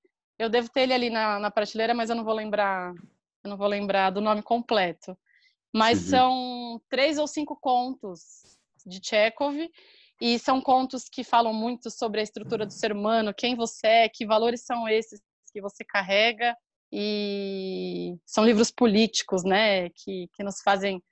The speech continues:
Speaker 1: é, é essa arte que a outra pessoa faz e que faz a gente se movimentar como ser humano, né, como a gente tava falando,
Speaker 2: Uhum.
Speaker 1: né, é,
Speaker 2: Sim.
Speaker 1: pra que que serve a arte?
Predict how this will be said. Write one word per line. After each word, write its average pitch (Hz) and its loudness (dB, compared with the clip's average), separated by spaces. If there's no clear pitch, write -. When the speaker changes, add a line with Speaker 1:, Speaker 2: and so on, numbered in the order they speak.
Speaker 1:
é, 180 -2
é 165 8
essa 226 0
arte 226 2
que - -12
a 220 -2
outra 226 -8
pessoa 214 -14
faz 247 -2
e 220 -18
que 214 -20
faz 233 -2
a 233 -6
gente 247 -8
se 254 -12
movimentar 233 -8
como 226 -16
ser 226 -10
humano, 208 -6
né, 220 -8
como 208 -16
a 202 -12
gente 202 -16
tava 208 -2
falando, 196 -2
Speaker 2:
Uhum. - -18
Speaker 1:
né, 196 -4
é, 180 -4
Speaker 2:
Sim. 175 -4
Speaker 1:
pra 214 -2
que 220 -2
que - -10
serve 196 0
a 196 4
arte? 180 -4